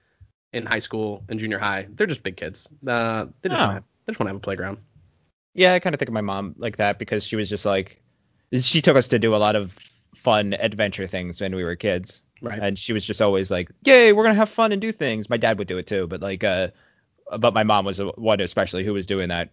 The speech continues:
Speaker 2: 'cause she would, her big thing was, like, during the summer, she would take us to a park every day, uh, every uh, once a week.
Speaker 1: Oh, nice.
Speaker 2: A new park that we've never been to.
Speaker 1: Adventure.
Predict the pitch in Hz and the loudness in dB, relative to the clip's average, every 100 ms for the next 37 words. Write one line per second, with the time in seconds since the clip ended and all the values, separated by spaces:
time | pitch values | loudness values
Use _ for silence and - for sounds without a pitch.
0 | - 120 - 123 107 - 147 120 131 120 | -8 -4 0 0 0 0 2 4 2 4
1 | 123 110 113 110 117 107 120 101 101 107 | 2 2 0 2 0 2 2 2 -2 -2
2 | 98 104 104 104 90 104 90 92 90 87 | -4 -4 -4 -2 -2 0 0 0 -4 -2
3 | 80 - - 110 101 113 98 92 90 _ | -2 -2 2 4 4 2 -2 -4 -6 _
4 | _ _ - - 113 107 101 - 120 117 | _ _ -16 0 4 4 2 -2 0 0
5 | 113 101 82 - _ _ _ _ 226 220 | 0 -6 -8 -12 _ _ _ _ 2 4
6 | 117 117 117 120 - 101 92 95 92 92 | 2 -2 -4 -4 -2 -4 -4 -6 -6 -8
7 | 85 87 87 87 87 _ _ _ _ _ | -8 -10 -10 -12 -14 _ _ _ _ _
8 | _ 139 202 - 90 | _ 2 4 4 -2